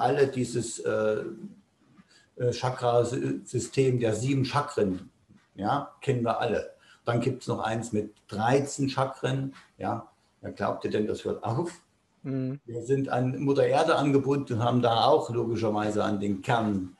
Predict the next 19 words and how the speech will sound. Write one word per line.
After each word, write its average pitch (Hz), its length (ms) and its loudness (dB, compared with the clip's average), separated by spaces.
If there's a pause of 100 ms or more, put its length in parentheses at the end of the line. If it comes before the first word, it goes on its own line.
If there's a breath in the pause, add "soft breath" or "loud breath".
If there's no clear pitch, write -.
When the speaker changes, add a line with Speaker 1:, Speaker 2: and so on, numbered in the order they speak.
(120 soft breath)
Speaker 1:
Chakren 107 520 -2
ohne 101 260 0
Ende. 90 320 -6
Und 107 140 -2
wir 113 100 0
sind 127 180 -2
an 120 120 -4
die 113 80 -4
göttliche 117 380 -2
Quelle 156 300 4
angebunden, 110 580 0
also 104 200 -2
gehen 117 180 -2
die 117 100 -4
Chakren 123 360 -4
da 113 100 0
oben 113 280 2
auch 113 180 -2
weiter. - 460 0